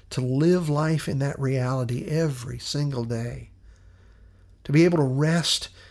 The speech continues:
in the security and abundance of God's love for us. Again,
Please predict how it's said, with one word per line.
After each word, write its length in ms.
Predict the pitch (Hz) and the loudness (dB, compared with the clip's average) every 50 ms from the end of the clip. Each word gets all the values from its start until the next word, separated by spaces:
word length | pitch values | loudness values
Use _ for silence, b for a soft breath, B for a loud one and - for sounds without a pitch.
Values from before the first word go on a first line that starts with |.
| B B B B | B B B B
in 160 | 160 143 135 | 0 0 2
the 80 | 135 123 | 2 0
security 840 | - - - - - - - 170 165 165 170 165 151 147 143 - b b b b b | -2 -2 -4 -6 -8 -2 2 4 6 6 6 6 4 2 0 -2 b b b b b
and 140 | b 139 127 | b -2 0
abundance 640 | 123 117 120 135 143 147 147 135 131 123 120 - | 0 0 2 2 4 4 4 2 0 -2 -4 -6
of 100 | - 135 | -6 -6
God's 340 | 120 127 120 120 120 120 117 | -4 -2 -2 -2 -2 -2 -4
love 180 | 120 123 120 - | -4 -4 -4 -6
for 240 | - - - - 117 | -8 -8 -8 -8 -8
us. 300 | 117 - - - - - - - - - - - - - _ - - - - - - - - - - - - - - - - - - - - - - - - - - _ - - - - - - - - - - - - - - - - - - - - | -8 -8 -8 -8 -10 -10 -16 -20 -20 -20 -20 -20 -20 -20 _ -20 -20 -20 -20 -20 -20 -20 -20 -20 -20 -20 -20 -20 -20 -20 -20 -20 -20 -20 -20 -20 -20 -20 -20 -20 -20 _ -20 -20 -20 -20 -20 -20 -20 -20 -20 -20 -20 -20 -20 -20 -20 -20 -20 -14 -8 -6
Again, 440 | 117 110 123 147 151 135 123 117 | -4 0 2 2 2 2 0 -2